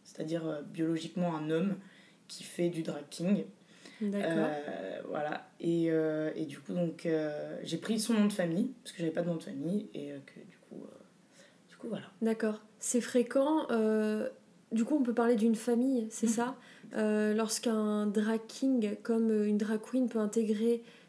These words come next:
Speaker 2: donc, une famille, elle prend le nom de cette famille-là et ajoute son prénom, c'est ça ? Ou il y a
Speaker 1: Alors,
Speaker 2: aussi, ou c'est pas une règle, euh,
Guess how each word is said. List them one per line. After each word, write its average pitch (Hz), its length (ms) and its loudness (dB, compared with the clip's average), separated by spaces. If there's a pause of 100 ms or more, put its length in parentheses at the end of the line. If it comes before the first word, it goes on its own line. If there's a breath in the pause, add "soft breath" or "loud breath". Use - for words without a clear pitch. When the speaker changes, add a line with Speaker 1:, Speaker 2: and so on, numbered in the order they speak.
Speaker 2:
donc, 214 180 2
une 233 180 4
famille, 240 500 2
elle 214 120 0
prend 262 260 2
le 262 120 8
nom 247 140 6
de 226 40 0
cette 233 180 0
famille-là 214 600 2 (260 loud breath)
et 220 140 4
ajoute 220 380 4
son 233 260 0
prénom, 220 340 0
c'est 214 160 -6
ça ? 226 260 -4 (440 loud breath)
Ou 233 40 4
il 220 60 8
y - 20 10
a 226 40 10
Speaker 1:
Alors, 226 80 8
Speaker 2:
aussi, 208 240 2
ou 233 80 4
c'est 220 160 2
pas 247 120 6
une 233 140 8
règle, 226 460 6
euh, 208 280 2